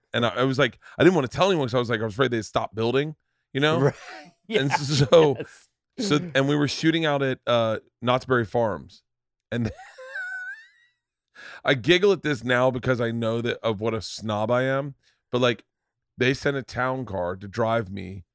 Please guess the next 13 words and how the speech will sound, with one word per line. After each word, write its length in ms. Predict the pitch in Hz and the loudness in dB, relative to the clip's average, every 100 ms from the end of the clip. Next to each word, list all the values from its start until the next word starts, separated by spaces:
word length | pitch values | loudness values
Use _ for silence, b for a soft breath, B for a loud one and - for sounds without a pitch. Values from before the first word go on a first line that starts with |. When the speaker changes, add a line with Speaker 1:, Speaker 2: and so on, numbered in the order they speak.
| _ | _
Speaker 1:
from 180 | 107 | -8
my 200 | 110 120 113 | -4 -2 -2
house 200 | 113 107 | -4 -4
to 120 | 104 | -8
Knott's 240 | 107 101 | -8 -6
Berry 200 | 104 104 | -6 -6
Farms 460 | 101 104 104 101 98 - | -6 -6 -6 -10 -12 -10
and 180 | 107 | -10
from 180 | 107 101 | -10 -8
Knott's 240 | 107 107 - | -6 -6 -8
Berry 200 | 107 101 | -8 -6
Farms 340 | 98 95 90 | -6 -8 -10
back. 320 | - 78 - | -10 -10 -10